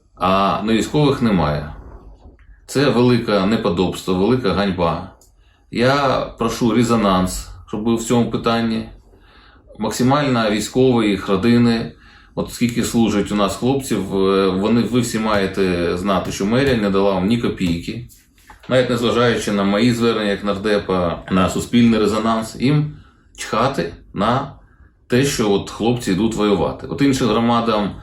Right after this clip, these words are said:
не байдуже, а їм байдуже. Тому що це цинічні виродки,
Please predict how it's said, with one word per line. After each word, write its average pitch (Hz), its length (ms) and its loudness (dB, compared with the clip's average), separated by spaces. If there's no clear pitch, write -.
не 123 140 4
байдуже, 104 720 0
а 107 100 -2
їм 143 320 2
байдуже. 82 720 -2
Тому 135 180 0
що 147 100 0
це 120 180 0
цинічні 131 720 0
виродки, 87 580 0